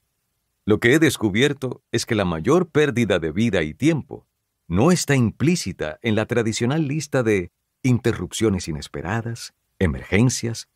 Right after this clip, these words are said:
visitas sin cita previa o llamadas telefónicas que recibimos a diario. El mayor desperdicio de vida ocurre cuando las personas viven sin metas,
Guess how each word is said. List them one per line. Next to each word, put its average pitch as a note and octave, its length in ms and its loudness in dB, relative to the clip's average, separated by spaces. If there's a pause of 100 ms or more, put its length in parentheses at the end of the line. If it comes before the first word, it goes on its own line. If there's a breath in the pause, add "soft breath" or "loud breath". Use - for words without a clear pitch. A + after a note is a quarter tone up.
(280)
visitas A2 480 2
sin D#2+ 160 -2
cita E2+ 300 -4
previa G#2+ 440 0 (240 soft breath)
o G2+ 120 2
llamadas G2 420 0
telefónicas G2+ 640 -2
que F#2 100 -4
recibimos F2 600 -4
a E2+ 40 2
diario. B2+ 440 -4 (880)
El G2+ 160 2
mayor D#2+ 480 0
desperdicio A#2+ 720 0
de E2+ 140 0
vida E2 440 -6 (320)
ocurre F#2 600 -2 (220 loud breath)
cuando C#3+ 220 2
las C#3 140 0
personas F3+ 460 0
viven E3+ 260 4
sin B2+ 380 2
metas, - 520 -2